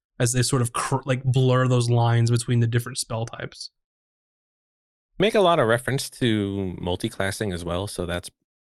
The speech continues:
Speaker 2: probably in that kinda what they're planning for when people decide to multi-class into a divine class or whatever.
Speaker 1: Mm-hmm.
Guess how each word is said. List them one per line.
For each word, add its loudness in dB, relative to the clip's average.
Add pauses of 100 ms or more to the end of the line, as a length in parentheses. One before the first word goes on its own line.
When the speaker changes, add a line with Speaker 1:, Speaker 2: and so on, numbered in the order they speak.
(100)
Speaker 2:
probably 0 (540)
in 0
that -2
kinda -2
what 0
they're 2
planning -2
for -2
when -4
people -6 (380)
decide -4
to -4
multi-class -2
into -2 (680)
a 0
divine 0
class -4
or -2
whatever. -4 (540)
Speaker 1:
Mm-hmm. 2